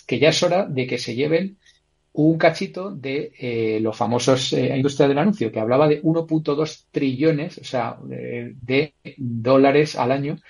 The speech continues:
de la industria de los anuncios digitales. Pues que ya era hora de que las telcos se lleven un cacho de eso. Y entonces hablaba de, de cómo hacerlo, de tal y cual. Y, y bueno, me ha, me ha resultado interesante esta iniciativa. No sé qué, qué le parece a Julián, que es muy fan de Apple.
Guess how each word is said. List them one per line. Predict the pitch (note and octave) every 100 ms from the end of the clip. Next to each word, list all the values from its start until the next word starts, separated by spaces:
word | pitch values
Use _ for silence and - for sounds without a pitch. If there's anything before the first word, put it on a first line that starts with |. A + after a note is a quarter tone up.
| - - -
de | B2
la | A#2
industria | A#2 C3+ D#3+ D3
de | C3 D3
los | C3+ A#2 G#2+
anuncios | A2+ A2 G#2 G#2 - -
digitales. | A2 - A#2+ G#2+ A2 - _ _ - _ -
Pues | A#2
que | A#2
ya | B2
era | C3+ E3+
hora | E3+ A3+ _ _
de | A#2+
que | A#2
las | G#2 -
telcos | A#2 A#2+ -
se | A#2
lleven | C3 A#2+
un | G#2
cacho | G#2+ -
de | -
eso. | - A2+ _ - - _ _ _
Y | -
entonces | A#2 B2 -
hablaba | A#2+ A2+ A#2+ C3
de, | B2+ B2
de | A#2+
cómo | A2 B2 A2
hacerlo, | - D#3+ C3+ B2+
de |
tal | B2+ A#2
y |
cual. | A#2+ F3+ - _ _ _ _ _ _ _ _
Y, | D3 B2+ A#2 A2 A#2
y | C#3
bueno, | D#3 D3+
me | C3+
ha, | C#3
me | C3+
ha |
resultado | C#3 D3+ C#3
interesante | A#2+ A2 - A2
esta | A2+ -
iniciativa. | G2+ G#2 G#2 C3+ A2+
No | G#2+
sé | A#2 A2
qué, | A2 G#2+ G#2
qué | -
le | G#2+
parece | G#2 G#2+ -
a |
Julián, | G#2+ A2 A2 A2 -
que | -
es | G#2+ A2
muy | G#2+
fan | A2 G#2
de | G#2+
Apple. | A2 G2